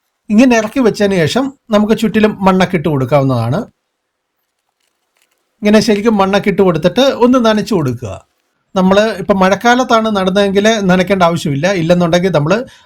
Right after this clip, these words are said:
ആ, നന്നായിട്ട് രാവിലെയും വൈകിട്ടും കുറേ ദിവസം, ഏകദേശം ഒരാഴ്ചയോളം നമ്മൾ നനച്ചു കൊടുക്കേണ്ടത് ആവശ്യമാണ്.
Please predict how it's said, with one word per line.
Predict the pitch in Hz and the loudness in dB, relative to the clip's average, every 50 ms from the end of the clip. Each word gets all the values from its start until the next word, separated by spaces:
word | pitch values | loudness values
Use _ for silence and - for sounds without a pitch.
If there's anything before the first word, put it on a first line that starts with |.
| _ - | _ 0
ആ, | 170 160 160 156 151 160 | 2 2 2 0 0 -2
നന്നായിട്ട് | 165 180 190 208 214 196 175 151 156 | -2 0 2 2 2 2 0 -2 -2
രാവിലെയും | 160 170 175 190 202 196 165 | -2 -2 0 0 0 0 0
വൈകിട്ടും | 160 156 160 165 160 185 196 202 - - _ - | -2 -4 -6 -4 -4 -4 -4 -4 -8 -14 _ -2
കുറേ | - 226 254 254 233 | 0 2 2 4 2
ദിവസം, | 240 226 - 190 147 156 170 | 2 0 -2 -4 -6 -6 -6
ഏകദേശം | 175 190 190 202 - 214 | -2 0 0 0 2 2
ഒരാഴ്ചയോളം | 208 214 226 208 190 - - 202 196 190 180 160 | 2 2 2 2 0 0 -2 -2 -2 0 -2 -2
നമ്മൾ | 151 160 180 202 - 175 | -2 -2 -4 -4 -4 -2
നനച്ചു | 175 160 160 156 - 220 | -2 -2 -2 0 0 0
കൊടുക്കേണ്ടത് | 185 160 156 - 170 156 156 151 143 135 | 0 0 0 -2 -2 0 0 0 0 0
ആവശ്യമാണ്. | 143 139 - 151 131 120 120 143 202 | -2 -2 -4 -4 -4 -4 -4 -6 -6